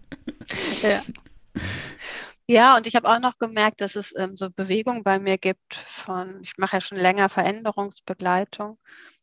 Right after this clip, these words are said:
Und ich habe mich eine Zeit lang sehr um, "Was ist es denn eigentlich?" Dann habe ich mich um Digitalisierung, habe versucht ver-, zu verstehen, was, was verstehen eigentlich alle unter der Digitalisierung, wenn sie darüber reden. Oder New Work, was ist mal damit gemeint? Wozu ist das? Was heißt wuka eigentlich? Ähm,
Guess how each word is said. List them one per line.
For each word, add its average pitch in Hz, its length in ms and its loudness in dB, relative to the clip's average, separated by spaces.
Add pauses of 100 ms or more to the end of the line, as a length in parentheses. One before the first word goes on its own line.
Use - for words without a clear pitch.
(140)
Und 196 100 -14
ich - 60 -4
habe 220 160 -2
mich 208 120 -8
eine 196 100 -2
Zeit 202 300 2
lang 202 180 0
sehr 190 300 4
um, 196 280 -8 (340)
"Was 208 200 2
ist - 160 -2
es 214 140 -4
denn 185 180 0
eigentlich?" 185 580 -4
Dann 185 100 -12
habe 185 100 -10
ich 190 100 -10
mich 190 140 -10
um 190 100 -10
Digitalisierung, 190 1000 -2
habe 196 100 -4
versucht - 260 -10
ver-, 180 140 -8
zu - 180 -14
verstehen, 190 280 -4
was, 185 180 -2
was 180 140 -4
verstehen 190 340 -4
eigentlich 175 200 -6
alle 190 220 0 (180)
unter 196 320 -12
der 185 120 -6
Digitalisierung, 185 720 -6
wenn 220 100 -6
sie 220 80 -6
darüber 196 460 -6
reden. 196 360 -12 (320)
Oder 196 220 2
New 185 260 -6
Work, 226 460 6
was - 160 -10
ist - 160 -14
mal 185 140 -6
damit 226 360 -2
gemeint? 196 360 0
Wozu 185 240 -10
ist - 160 -10
das? 202 160 4
Was 185 140 -6
heißt 180 200 -4
wuka 202 240 2
eigentlich? 196 440 -4 (680)
Ähm, 196 400 2